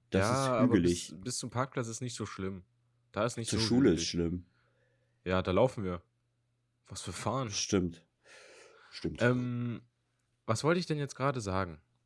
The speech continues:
Speaker 1: Weiß ich
Speaker 2: Irgendetwas
Speaker 1: nicht,
Speaker 2: ist
Speaker 1: ich hab
Speaker 2: mir
Speaker 1: dich so doof
Speaker 2: aufgefallen.
Speaker 1: unterbrochen.
Speaker 2: Ja, das ist echt, wir sind, wir sind dick und doof.
Speaker 1: Naja, ich muss aber eben was
Speaker 2: Äh,
Speaker 1: trinken, wir sollen, kannst du überlegen, was du
Speaker 2: ja, ich muss gerade
Speaker 1: machen
Speaker 2: graben
Speaker 1: willst.
Speaker 2: in meinem Kopf. Ach so,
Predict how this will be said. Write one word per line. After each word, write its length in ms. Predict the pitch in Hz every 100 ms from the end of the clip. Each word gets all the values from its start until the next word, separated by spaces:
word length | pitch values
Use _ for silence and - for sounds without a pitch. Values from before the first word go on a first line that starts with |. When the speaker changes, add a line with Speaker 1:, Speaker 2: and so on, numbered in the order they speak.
| _ - 160 160
Speaker 1:
Weiß 200 | 135 131
ich 60 | 117
Speaker 2:
Irgendetwas 40 |
Speaker 1:
nicht, 180 | 104 104
Speaker 2:
ist 120 | 123
Speaker 1:
ich 100 | 123
hab 60 | 117
Speaker 2:
mir 80 |
Speaker 1:
dich 100 | 117
so 100 | 127
doof 240 | 113 120 135
Speaker 2:
aufgefallen. 320 | 127 139 151
Speaker 1:
unterbrochen. 400 | 120 113 113 - -
Speaker 2:
Ja, 440 | 117 143 170 147 117 - -
das 200 | 123 -
ist 220 | - -
echt, 240 | 175 - -
wir 80 | 143
sind, 300 | 156 156 - _ - - - _ _ _
wir 80 | 135
sind 240 | 135 143
dick 160 | 185 -
und 160 | 185 160
doof. 460 | 127 87 - - - - _ _ -
Speaker 1:
Naja, 420 | 110 117 104 110 - - _ -
ich 140 | 117
muss 140 | 131
aber 180 | 139 147
eben 180 | 156 170
was 140 | 104
Speaker 2:
Äh, 40 | 98
Speaker 1:
trinken, 200 | 113 92
wir 120 | 98
sollen, 200 | 98 98
kannst 200 | - -
du 60 | 98
überlegen, 420 | 87 87 95 90
was 80 | 82
du 100 | 87
Speaker 2:
ja, 160 | 131
ich 140 | 135 156
muss 160 | 156
gerade 220 | - 156 139
Speaker 1:
machen 60 |
Speaker 2:
graben 400 | - 90 - 156
Speaker 1:
willst. 180 | 131 104
Speaker 2:
in 100 | 135
meinem 300 | 135 135 127
Kopf. 440 | - 135 - - - - - - - _ - - - - _ - - -
Ach 120 | 135
so, 320 | - 175 113